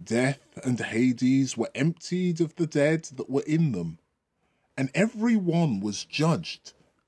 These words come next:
according to the way in which he had lived. Then death and Hades were thrown into the burning lake.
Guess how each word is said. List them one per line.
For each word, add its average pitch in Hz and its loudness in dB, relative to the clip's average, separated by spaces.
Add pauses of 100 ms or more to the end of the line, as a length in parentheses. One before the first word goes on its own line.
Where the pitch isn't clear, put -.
according 202 -2
to - -6
the 113 -4
way 135 2
in 110 -2
which 139 -6
he 165 0
had 147 -4
lived. 113 -2 (920)
Then 120 0 (400)
death 131 0
and 143 -2
Hades 113 -2 (340)
were 127 0
thrown 143 0
into 147 -2
the 120 -2
burning 160 0
lake. 120 -2